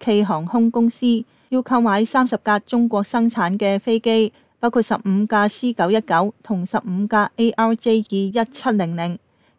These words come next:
當中仲有A R J公務機同貨機，話係雙方簽訂咗購買意向書，金額二十億美元。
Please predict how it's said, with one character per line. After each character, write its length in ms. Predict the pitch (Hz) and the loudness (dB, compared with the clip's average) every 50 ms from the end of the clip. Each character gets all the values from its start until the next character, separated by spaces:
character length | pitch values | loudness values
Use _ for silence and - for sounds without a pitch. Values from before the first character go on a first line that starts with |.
| _ _ | _ _
當 180 | - 277 285 | -2 -2 0
中 220 | 277 302 285 277 269 | 2 2 2 2 2
仲 180 | 262 - 202 185 | 0 0 0 0
有 140 | 180 175 185 | 2 0 -2
A 240 | - - 226 226 | 0 2 2 2
R 300 | 214 - 226 226 220 226 | 2 2 2 2 2 2
J 260 | 226 - 247 233 226 220 | 0 2 2 2 2 2
公 240 | - - 233 226 | 2 2 2 4
務 180 | 214 190 180 185 196 | 4 2 2 -2 0
機 220 | - 233 226 220 - | 2 2 2 2 0
同 240 | - - 180 165 160 | -2 -4 -4 -4 -4
貨 240 | 175 - 226 202 202 | -4 -2 -2 -2 0
機， 380 | - - 226 226 226 226 220 - _ _ _ _ _ _ _ _ | 0 0 0 2 2 2 2 -2 _ _ _ _ _ _ _ _
話 200 | 226 226 240 226 | 0 0 2 2
係 60 | 226 | 0
雙 240 | 226 - 294 285 277 | -2 -2 -2 -2 0
方 240 | - 294 277 277 | 0 0 0 0
簽 220 | 262 - 294 277 269 | -4 -6 -6 -6 -4
訂 180 | 247 208 190 | -2 -2 -2
咗 160 | 190 - 185 185 | -2 -2 -2 -2
購 200 | 220 - 240 202 202 | 0 0 0 2 2
買 200 | 196 190 165 170 | 2 0 0 0
意 240 | 190 196 202 202 202 | -2 0 0 0 0
向 220 | 196 214 208 202 | 0 0 -2 -2
書， 120 | 208 - - | -4 -4 -4
金 280 | 247 233 233 220 214 - _ _ _ _ _ | -2 0 0 0 -2 -4 _ _ _ _ _
額 200 | 240 226 214 208 | 0 2 2 2
二 340 | 190 208 - - 208 196 196 - 220 202 | 0 0 -2 -4 -2 -2 -2 -2 -4 -2
十 80 | 214 | -2
億 80 | 220 208 - | -4 -2 -2
美 180 | 196 175 175 196 | -4 -4 -2 -2
元。 320 | 196 180 175 170 165 165 | -2 -2 -2 -4 -4 -6